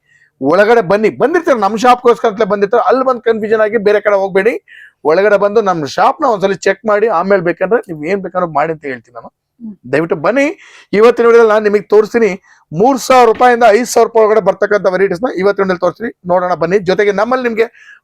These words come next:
Speaker 1: ಬ್ಲೌಸ್ ಸ್ಟಿಚಿಂಗ್, ಆರಿ ವರ್ಕ್ಸ್, ಗೌನ್ ಸ್ಟಿಚಿಂಗ್ ಇದು ಕೂಡ ನಮ್ಮಲ್ಲಿ ಇದೆ.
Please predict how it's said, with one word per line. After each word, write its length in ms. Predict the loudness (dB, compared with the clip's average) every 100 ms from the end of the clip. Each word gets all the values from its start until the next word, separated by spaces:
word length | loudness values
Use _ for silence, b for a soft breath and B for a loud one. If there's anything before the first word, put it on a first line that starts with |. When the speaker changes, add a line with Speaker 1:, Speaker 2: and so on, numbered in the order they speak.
| 0
Speaker 1:
ಬ್ಲೌಸ್ 240 | 2 2
ಸ್ಟಿಚಿಂಗ್, 460 | 2 -2 0 2 4
ಆರಿ 300 | 6 4 4
ವರ್ಕ್ಸ್, 360 | 2 2 -2
ಗೌನ್ 240 | 0 2 0
ಸ್ಟಿಚಿಂಗ್ 420 | -4 -8 -6 -4
ಇದು 200 | -2 0
ಕೂಡ 140 | 0
ನಮ್ಮಲ್ಲಿ 320 | -2 -2 -2 0
ಇದೆ. 160 | -2